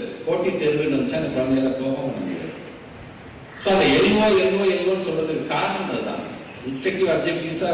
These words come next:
இருந்தா பிரிச்சோம் ஒரு காலத்துல, ஜெனரிக் அப்ஜெக்டிவ்ஸா பிரிச்சோம், ஸ்பெசிபிக் அப்ஜெக்டிவா பிரிச்சோம். அப்ஜெக்டிவ்ங்கிறதே போயிடுச்சு. இப்ப வெறும்னா லேர்னிங் அவுட்கம் க-, அவன் வந்து அந்த கற்றல் தன்மை அடைந்து விட்டானா அப்படிங்கிற பேசுற பேச்சுக்கு இப்ப நம்ம வந்துட்டோம். அப்படிங்கும்போது அண்டர்ஸ்டாண்டிங்கோட இருக்க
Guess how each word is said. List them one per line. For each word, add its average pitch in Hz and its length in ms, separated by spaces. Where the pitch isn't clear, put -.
இருந்தா 156 320
பிரிச்சோம் 139 360
ஒரு 131 100
காலத்துல, 127 340
ஜெனரிக் 135 400
அப்ஜெக்டிவ்ஸா 127 480
பிரிச்சோம், 127 320
ஸ்பெசிபிக் 131 420
அப்ஜெக்டிவா 120 460
பிரிச்சோம். - 320
அப்ஜெக்டிவ்ங்கிறதே 165 680
போயிடுச்சு. 165 360
இப்ப 113 200
வெறும்னா 131 340
லேர்னிங் - 360
அவுட்கம் - 320
க-, - 240
அவன் 123 220
வந்து - 160
அந்த 120 120
கற்றல் 170 340
தன்மை 151 200
அடைந்து 147 320
விட்டானா 139 420
அப்படிங்கிற 135 400
பேசுற 139 320
பேச்சுக்கு 151 400
இப்ப 143 120
நம்ம 120 160
வந்துட்டோம். - 280
அப்படிங்கும்போது 160 440
அண்டர்ஸ்டாண்டிங்கோட 135 840
இருக்க 127 200